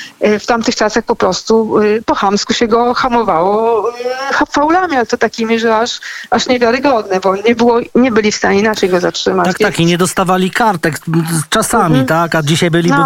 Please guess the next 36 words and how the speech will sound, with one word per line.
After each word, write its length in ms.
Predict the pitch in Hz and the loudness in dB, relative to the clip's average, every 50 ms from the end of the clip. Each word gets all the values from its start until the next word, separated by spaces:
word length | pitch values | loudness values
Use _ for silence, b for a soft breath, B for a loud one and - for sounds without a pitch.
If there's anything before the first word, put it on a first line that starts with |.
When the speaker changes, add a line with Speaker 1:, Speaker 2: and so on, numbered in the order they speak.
| 262 | 2
Speaker 2:
wytka-, 180 | 240 214 202 180 | 2 0 0 -2
Speaker 1:
to 60 | 180 | 0
Speaker 2:
wykartkowani 720 | 156 160 156 - 165 156 - - 175 160 180 180 180 170 147 | 0 0 0 0 -2 -2 0 0 0 2 2 2 2 2 0
tacy 280 | 151 127 - 147 127 - _ - | 0 0 0 -2 -2 -2 _ -2
typowi 400 | 156 147 123 160 160 143 143 131 | -2 0 2 0 0 2 2 2
rzeźnicy, 600 | 139 151 131 123 135 143 147 - - 151 151 143 B B B B B B | 2 0 0 2 0 0 0 0 0 0 0 0 B B B B B B
którzy 200 | - 135 127 139 | -2 0 0 0
polowali 500 | 127 151 147 147 139 139 147 143 143 139 | 2 2 0 2 2 2 2 2 2 2
na, 320 | 135 131 131 127 127 123 123 | 2 2 2 2 2 0 0
na 140 | 120 127 127 | 0 0 0
nogi 220 | 131 127 123 127 | 0 0 0 0
Maradony, 420 | 139 139 135 139 139 156 160 170 151 B B B B B B | 0 2 0 2 2 2 2 0 0 B B B B B B
ale, 380 | - 151 160 170 175 175 175 | 0 0 2 2 2 2 2
no, 280 | 170 175 175 143 165 180 | 2 0 0 0 -2 -2
ale 180 | 196 208 208 190 | 0 2 0 2
często 340 | - 247 233 - - 214 202 | 2 0 0 2 0 0 0
po 180 | 196 180 185 | 2 0 0
prostu 240 | 185 202 - - - | 0 0 0 2 2
<laughs> 160 | 190 147 - | 2 2 4
byli 260 | 208 214 - - 233 190 | 2 0 0 2 0 2
za, 180 | 175 208 196 | 2 2 2
za 140 | 175 202 220 | 2 0 2
wolni 340 | 202 233 240 220 185 170 156 | 2 2 2 2 2 2 2
jak, 200 | 151 139 131 127 | 2 0 0 0
jak 160 | 147 156 139 | 0 0 2
na 140 | 147 151 147 | 2 2 2
niego 300 | 147 151 156 151 156 160 | 2 2 0 2 2 2
lub, 200 | 156 160 143 - | 2 0 0 0
lub, 280 | 151 151 156 143 - - B B B 185 180 165 143 B - | 0 0 0 0 -4 -10 B B B -6 -6 -6 -6 B 0
lub 200 | 147 139 135 147 | 0 0 2 2
nie, 120 | 151 156 | 2 2
nie 180 | 151 156 165 151 | 4 2 2 2
byli 200 | 160 165 170 151 | 0 0 0 -2
w 60 | - | -4
stanie. 460 | - - 185 170 156 147 131 120 107 B B B B B B | -4 -2 0 0 2 2 2 2 0 B B B B B B
E, 60 | - | 0